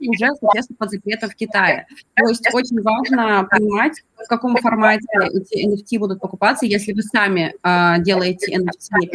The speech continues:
и выставляете их в тоже нужно понимать, каким образом, а, у вас будут покупать. На самом деле,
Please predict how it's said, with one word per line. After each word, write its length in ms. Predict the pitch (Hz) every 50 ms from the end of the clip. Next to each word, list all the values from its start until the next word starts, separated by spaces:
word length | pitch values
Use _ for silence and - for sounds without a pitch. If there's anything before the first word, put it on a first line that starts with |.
| 320 320 294 254 719 233
и 40 | 202
выставляете 800 | - 196 196 202 214 - - 202 202 208 202 202 196 196 - 196
их 160 | 190 170 175 -
в 140 | 180 185 175 180 180 233 349 - - 302 - _ _ _ _ _ _ _ _ _ _ - 269 233 -
тоже 220 | 220 214 202 196
нужно 220 | 196 196 175 190 -
понимать, 320 | - - 175 185 233 262
каким 240 | - 240 - 208 -
образом, 360 | - 214 214 262 226 190 180 - - 269 269 - - 214 -
а, 320 | 202 196 190 190 185 180 -
у 60 | -
вас 260 | 190 196 202 226 220 196
будут 220 | 190 208 220 214
покупать. 240 | - 202 214 208 190 180
На 40 | 185
самом 240 | 196 208 202 202 185
деле, 440 | 208 247 277 302 311 285 247 214